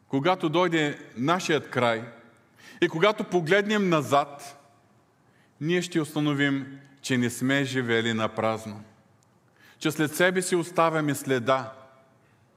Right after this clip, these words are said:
че сме допринесли плод за прослава на Господа. Нека да припомня накратко някои важни неща – които споделих с вас миналите две недели.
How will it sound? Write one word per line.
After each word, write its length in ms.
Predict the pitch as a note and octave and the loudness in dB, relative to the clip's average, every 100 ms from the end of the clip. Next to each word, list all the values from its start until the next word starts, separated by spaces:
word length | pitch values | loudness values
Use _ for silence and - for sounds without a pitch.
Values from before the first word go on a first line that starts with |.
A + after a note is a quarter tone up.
| _ _ _ _ | _ _ _ _
че 100 | - | -12
сме 160 | B2 C3 | -6 -2
допринесли 680 | B2 B2 A#2+ B2+ D3+ D#3+ D3+ | -2 -2 0 0 -2 -2 -6
плод 640 | - C#3 C3 - - - _ _ _ | -4 -2 -2 -2 -14 -20 _ _ _
за 120 | G#2+ A#2+ | -8 -6
прослава 720 | G#2+ G#2 A#2 A#2 A2+ A2+ G2+ - | -6 -6 0 0 2 -2 -4 -10
на 180 | F#2+ G#2 | -8 -6
Господа. 540 | G#2+ G#2+ - G#2+ F2 - _ _ _ - - _ _ _ _ _ _ _ _ _ _ - - - | -4 -6 -8 -18 -20 -20 _ _ _ -20 -20 _ _ _ _ _ _ _ _ _ _ -20 -12 0
Нека 220 | G#3+ A3 | 2 4
да 80 | G3+ | 2
припомня 520 | G3 F3 F3+ E3+ D#3 | 2 2 4 4 2
накратко 540 | C#3+ C#3 D#3 D3+ - | 0 0 2 2 0
някои 280 | C#3+ D3 C#3+ | 0 0 0
важни 340 | C3 C#3+ C3+ C3 | 2 2 2 -2
неща – 480 | B2 - C3 A#2+ - - - - _ - | -2 0 2 0 -2 -16 -20 -20 _ -4
които 300 | D3 C#3+ C#3 | -2 0 -4
споделих 460 | - C3+ C3+ C3+ | -2 0 0 0
с 120 | - | -2
вас 500 | B2 A#2+ C3 B2+ - - - _ | -2 2 0 -2 -14 -20 -20 _
миналите 440 | C#3 C#3 C3+ C3+ C3 | 0 2 0 0 -2
две 220 | B2+ C#3 | 0 0
недели. 480 | C3+ B2 C3+ A#2 | 0 0 0 -2